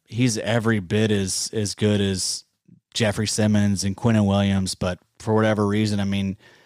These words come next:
he kinda gets, you know, knocked down, um, rankings lists for, I don't know. I mean, he's, he's, he's not,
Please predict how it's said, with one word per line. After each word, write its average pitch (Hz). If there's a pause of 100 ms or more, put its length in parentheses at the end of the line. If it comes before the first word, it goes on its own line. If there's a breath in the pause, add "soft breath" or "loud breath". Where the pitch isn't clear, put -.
(240 soft breath)
he 104
kinda 101
gets, - (580)
you 104
know, 92
knocked 98
down, 98 (380)
um, 92 (420)
rankings 98
lists 90
for, 87 (360 loud breath)
I 113
don't 147
know. 104
I 101
mean, 120
he's, 120
he's, 120
he's 120
not, 135